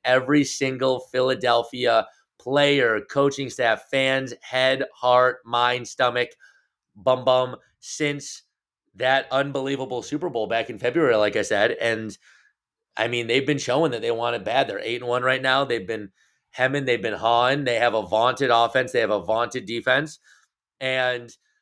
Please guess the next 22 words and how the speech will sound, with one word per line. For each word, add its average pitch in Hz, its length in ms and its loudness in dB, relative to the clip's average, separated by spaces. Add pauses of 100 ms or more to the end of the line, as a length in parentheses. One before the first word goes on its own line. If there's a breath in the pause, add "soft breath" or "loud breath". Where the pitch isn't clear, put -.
(500)
yeah, 120 280 0
they're 117 200 -4
healthy. 147 460 -2
They're 131 140 -8
coming 131 300 -4
off 131 160 -2
a 135 60 -6
bye. 113 540 0
And 120 140 -6
I 127 220 0
just 151 200 -6
really 120 260 -4
think 135 260 -10
that 156 100 -10
the - 60 -18
Eagles 123 320 -6
are 127 60 -6
gonna 117 140 -6
come 117 240 -8
into 131 200 -12
Kansas 120 380 -6
City, 117 280 -4